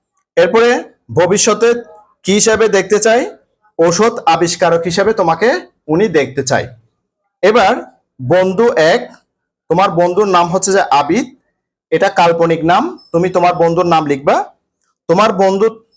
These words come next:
পছন্দ হচ্ছে যে তুমি একজন পুলিশ কর্মকর্তা হও। পুলিশ কর্মকর্তা হওয়ার জন্য তোমাকে যোগ্যতা প্রয়োজন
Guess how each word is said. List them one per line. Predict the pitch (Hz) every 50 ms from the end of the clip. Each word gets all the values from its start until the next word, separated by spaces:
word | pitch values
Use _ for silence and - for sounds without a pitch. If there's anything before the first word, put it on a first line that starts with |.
| _ -
পছন্দ | 170 175 170 208 214 220 220
হচ্ছে | 214 220 214 - 190
যে | 196 226
তুমি | 220 - 180 180 208 226
একজন | 214 180 170 170 190 214 247 240 240
পুলিশ | 185 185 196 196 -
কর্মকর্তা | - 196 170 170 160 - - - - 143
হও। | 135 123 160 190 254 - - - _ _ _ _ _ _ _ _ _ _ _ _ _ _ _ _ _ _ _ _ _ -
পুলিশ | 170 190 233 240 -
কর্মকর্তা | 277 240 226 226 226 226 226 220 - 220 196
হওয়ার | 175 190 202 202 202 175
জন্য | 175 147 139 165 226 294 339 320 - _ _ _ _ -
তোমাকে | 175 170 185 190 190 208 208 214 220 214 214 - - 143
যোগ্যতা | 139 170 165 180 180 180 196 202
প্রয়োজন | 196 190 185 175 175 165 185 220